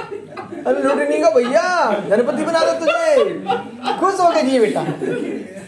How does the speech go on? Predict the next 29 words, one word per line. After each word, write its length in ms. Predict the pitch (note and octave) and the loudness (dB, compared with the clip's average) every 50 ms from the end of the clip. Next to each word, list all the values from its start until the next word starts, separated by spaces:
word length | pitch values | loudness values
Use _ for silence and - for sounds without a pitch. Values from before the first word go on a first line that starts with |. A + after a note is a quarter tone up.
| - - - G#3 G3+ G3+ - - - - B3 - - F#4+ - - - - - - - - - - - - A3+ | -18 -18 -16 -16 -16 -16 -18 -20 -16 -14 -12 -12 -10 -10 -10 -12 -12 -20 -20 -20 -18 -14 -14 -14 -14 -14 -14
जो 480 | E3 E3 F3 G3+ B3+ D4+ E4+ E4+ C#4+ | -14 -12 -6 -4 -2 0 2 0 0
जिसके 440 | A#3+ - C#4 F#4+ F#4 E4 E4+ - - | 0 -2 -2 -2 -2 -2 -2 -4 -2
चेहरे 420 | - B3 B3 C4 D#4 E4 D4 B3+ | -2 0 2 2 2 2 0 0
पर, 440 | A3+ G3+ A3 A3+ - - - - F#4+ A#3+ | -2 -2 -2 -4 -6 -12 -16 -10 -4 -4
अब 220 | A#3+ - - - | -2 -2 -2 -2
देखो 360 | - D#4+ E4 - F4 E4+ D#4+ | 0 -2 -2 0 0 0 0
विदिशा 340 | B3+ C4 B3+ C#4 C#4 C#4 C#4 | 0 -2 -4 -4 -2 0 2
वाले 220 | A#3+ A#3 A#3 A#3 | 2 2 2 2
लड़के 200 | A3 G#3+ G#3+ G#3+ | 0 0 0 -2
को 220 | F#3+ F#3 F#3+ F#3 - - - - - - _ _ - F#3 - - - | -4 -4 -6 -12 -16 -20 -20 -20 -20 -20 _ _ -20 -20 -20 -10 -2
चमक 260 | C4+ C#4+ D#4 D4 A#3 | -2 0 0 0 0
रहा 140 | A3 G#3 A3+ | 0 0 0
उसका 200 | A#3 A3 A#3 A3+ | 0 0 -2 -4
चेहरा। 280 | G#3 - G#3 F#3+ F3+ F3+ | -4 -2 -2 -2 -2 -2
हम्म, 840 | D#3+ - F4+ F#4+ G4+ F#4+ - - - D#4+ - A#3+ C4+ E4+ D4+ C#4 A3 - - - - - - _ - | -6 -8 -6 -4 -4 -4 -6 -8 -12 -12 -8 -8 -8 -8 -8 -12 -12 -16 -18 -20 -20 -20 -16 _ -4
अब 20 | |
पारस 540 | C4 C4+ - - D#4+ D#4+ D#4 E4 D#4+ - - | -4 -4 -2 -2 0 0 2 2 2 0 2
जब 200 | C4+ D#4 D4+ D4 | 0 -2 0 -2
भी 180 | D4 D4 - - - - _ - - | -4 -10 -12 -14 -18 -20 _ -10 -6
अभी 220 | G#3+ G#3+ B3+ B3 G#3+ - - - | -4 -4 -4 -4 -6 -10 -4 -2
थोड़े 160 | A#3+ C4 C#4 | 0 0 0
दिन 140 | C4 D4 C#4+ | -2 -4 -6
से 60 | B3+ | -6
चमकने 360 | - B3 B3 B3+ C4 C#4 C#4 | -4 -2 -2 -2 -2 -2 0
लगा, 220 | C4+ A#3+ C4 D#4+ E4+ | 0 2 2 2 2
नहीं 120 | E4+ E4+ | 0 -2
तो 100 | D#4+ D#4+ | -8 -8
बिल्कुल 300 | D4+ D4 D#4+ E4 D#4+ D#4 | -8 -8 -6 -6 -6 -2
ऐसे। 280 | - D4+ D#4 C#4 D#4 | 2 2 2 0 -2